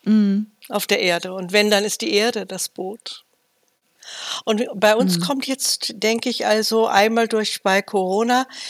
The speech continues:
Speaker 2: kam, ähm, so hautnah das und wie wir verbunden sind, alle miteinander.
Speaker 1: Mhm.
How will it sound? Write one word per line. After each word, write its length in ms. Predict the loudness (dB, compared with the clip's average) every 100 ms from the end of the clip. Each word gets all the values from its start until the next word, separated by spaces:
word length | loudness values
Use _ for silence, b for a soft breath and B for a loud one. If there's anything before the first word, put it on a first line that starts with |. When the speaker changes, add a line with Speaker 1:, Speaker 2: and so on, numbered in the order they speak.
| B B
Speaker 2:
kam, 560 | -6 2 4 4 2 -6 -16 -20
ähm, 500 | -4 0 0 -2 -8 -12 B B B _
so 240 | -2 0
hautnah 960 | 0 -2 -4 -6 -4 0 2 2 0 -6 b b b -16
das 480 | -6 -2 0 0 -4
und 320 | -6 -6 -8
wie 300 | -4 -2 0
wir 160 | 0 0
verbunden 540 | -2 -2 -2 -2 -4
sind, 420 | -6 -6 -8 -10 -10 _ _ _ _ -14 -4
alle 180 | -2 -2
miteinander. 580 | -4 -6 -6 -6 -2 2
Speaker 1:
Mhm. 340 | 2 0 -4